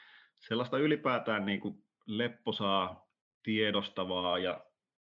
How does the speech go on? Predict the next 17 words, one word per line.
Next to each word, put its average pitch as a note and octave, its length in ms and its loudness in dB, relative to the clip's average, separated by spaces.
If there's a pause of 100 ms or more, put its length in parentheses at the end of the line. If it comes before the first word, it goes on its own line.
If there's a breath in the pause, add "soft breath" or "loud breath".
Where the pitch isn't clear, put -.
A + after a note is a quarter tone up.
(160)
hyvin B2+ 300 0
avointa G2+ 380 2
ja F2+ 120 2
ystävällistä F#2 640 -6
porukkaa G2+ 640 -4
alun F#2 200 -2
alkaen. - 440 -6
Et - 100 -12
se - 100 -10
on G2 120 2
jännä B2 260 2
tunne G2 300 0
mennä F#2 280 -4
silleen F2+ 420 -6
niinku F2+ 180 -12
täysin F#2 380 -2
ulkopuolisena F#2+ 1000 0